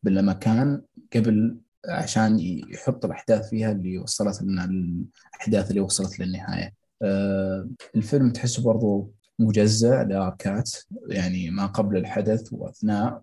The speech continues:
و-، وال-، وال-، واللي في الأخير، ما أدري، اللي هو محاولة ال-، آه، ال-، التخلص من الشيء اللي قاعد يصير. آه، حبيت إنه برضو الموضوع هذا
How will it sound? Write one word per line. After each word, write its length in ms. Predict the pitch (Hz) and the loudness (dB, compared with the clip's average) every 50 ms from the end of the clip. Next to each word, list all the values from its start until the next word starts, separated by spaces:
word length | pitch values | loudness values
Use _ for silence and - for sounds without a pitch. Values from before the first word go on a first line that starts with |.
| - | -8
و-، 60 | 95 92 | -6 -4
وال-، 760 | 90 87 85 87 87 87 - - 65 69 73 82 71 60 57 | -4 -4 -4 -6 -8 -10 -10 -10 -8 -8 -6 -8 -8 -8 -8
وال-، 300 | 62 73 76 78 64 - - _ _ - | -8 -8 -6 -8 -8 -10 -14 _ _ -12
واللي 800 | - 80 82 82 82 80 80 82 85 92 90 92 90 85 80 78 | -8 -6 -4 -4 -4 -4 -6 -6 -6 -6 -6 -6 -6 -6 -6 -6
في 120 | - - | -4 -4
الأخير، 460 | 92 87 - - - 98 92 92 87 | -4 -4 -4 -4 -2 -2 -2 -2 -2
ما 120 | - 85 87 | -2 -4 -4
أدري، 200 | 87 - 85 87 | -4 -6 -6 -8
اللي 180 | 87 90 95 | -6 -6 -4
هو 200 | 113 113 101 101 - - - - - 92 - - - _ - | -4 -4 -4 -4 -4 -4 -6 -8 -8 -10 -10 -12 -14 _ -12
محاولة 460 | - - - 120 113 107 92 92 95 - 98 | -8 -2 0 2 4 4 2 2 0 -2 -2
ال-، 240 | 95 90 87 90 - - _ _ _ - 120 - | -2 -2 -4 -6 -8 -12 _ _ _ -12 -8 -6
آه، 360 | 110 98 98 98 95 92 98 _ _ _ _ - | -6 -4 -4 -6 -6 -8 -12 _ _ _ _ -8
ال-، 440 | 92 92 92 92 - 95 - - - | -6 -4 -4 -4 -4 -6 -8 -8 -10
التخلص 680 | - - - - - - 131 120 104 95 95 87 - - | -12 -12 -8 -6 -2 0 0 0 0 0 -4 -6 -6 -8
من 60 | 90 | -6
الشيء 340 | 87 92 - - 101 92 95 | -6 -4 -4 -2 -2 -2 -4
اللي 140 | 95 92 92 | -4 -6 -6
قاعد 160 | 92 87 85 | -6 -6 -4
يصير. 340 | 87 - - - 90 92 - _ _ _ _ - - | -2 -4 -4 -4 -4 -8 -10 _ _ _ _ -4 0
آه، 340 | 113 110 104 104 101 - _ - | 2 2 2 2 0 -2 _ -18
حبيت 360 | - - 131 139 160 170 165 | -14 -6 0 2 2 4 6
إنه 100 | 143 131 | 6 6
برضو 400 | 123 123 120 113 110 101 98 101 - - | 6 4 4 4 2 2 0 -2 -8 -14
الموضوع 580 | - 65 76 85 110 110 107 110 123 110 117 117 | -10 -8 -6 -2 0 2 2 4 4 4 4 4
هذا 200 | 107 104 92 | 2 2 0